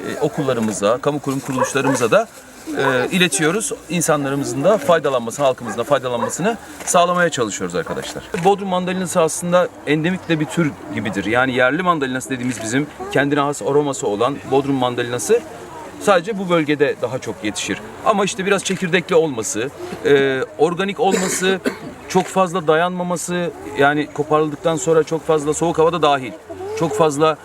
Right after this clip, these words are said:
muhafaza edilememesi yüzünden diğer o endüstriyel, e, üretim yapan mandalina bahçeleri gibi değildir bizim bahçelerimiz. Mandalinalarımız biraz daha hassastır. Belediye olarak kendimize ait olan parsellerdeki mandalina bahçelerimizi koruyacağız. Bu belediye var oldukça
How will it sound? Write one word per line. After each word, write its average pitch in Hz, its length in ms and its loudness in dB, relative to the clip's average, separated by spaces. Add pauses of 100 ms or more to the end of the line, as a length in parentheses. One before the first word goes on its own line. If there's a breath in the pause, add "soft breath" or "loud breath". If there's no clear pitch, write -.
(180)
muhafaza 151 360 2
edilememesi 143 640 0
yüzünden 180 500 2 (340 loud breath)
diğer 190 180 4
o 170 280 0
endüstriyel, 175 560 0 (100)
e, 127 420 2 (140)
üretim 147 420 0
yapan 131 280 2
mandalina 135 500 2
bahçeleri 135 400 0
gibi 190 160 -4
değildir 165 300 2
bizim 113 200 -4
bahçelerimiz. 104 560 0 (220 loud breath)
Mandalinalarımız 156 720 0
biraz 156 220 2
daha 165 180 0
hassastır. 139 500 -2 (220)
Belediye 185 300 4
olarak 165 300 0 (460)
kendimize 185 460 2
ait 175 260 2
olan 156 180 -4
parsellerdeki 143 640 -2
mandalina 143 380 2
bahçelerimizi 123 640 0
koruyacağız. 147 580 2
Bu 185 100 -6
belediye 175 300 0
var 185 160 4
oldukça 160 440 -6